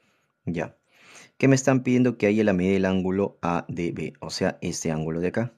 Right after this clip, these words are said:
Ya, pues fácil. Si analizas ese triángulo, se sabe que la suma de dos ángulos internos viene a ser este externo, ¿no? Ahí está. Ahora, en el triángulo A B C puede sumar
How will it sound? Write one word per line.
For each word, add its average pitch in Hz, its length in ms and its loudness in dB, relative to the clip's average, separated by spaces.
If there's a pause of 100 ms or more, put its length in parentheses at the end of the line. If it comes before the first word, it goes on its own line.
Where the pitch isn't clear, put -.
(240)
Ya, 190 240 -4
pues - 240 -8
fácil. 95 440 -6
Si - 140 -8
analizas 120 400 -2
ese 127 160 -2
triángulo, 113 480 0
se - 140 -8
sabe 90 280 -4
que 85 120 -10
la 82 100 -6
suma 110 320 0
de 87 160 -6
dos 85 180 -6
ángulos 101 300 0
internos 107 500 0
viene 87 200 -2
a - 20 -4
ser - 160 -6
este - 160 -10
externo, - 400 -6
¿no? 98 160 -8 (560)
Ahí 78 160 -6
está. - 260 -12 (960)
Ahora, 104 440 4
en 98 180 0
el 95 100 0
triángulo 123 540 4
A 123 40 2
B 123 140 0
C 113 220 -2
puede 104 320 2
sumar 110 500 0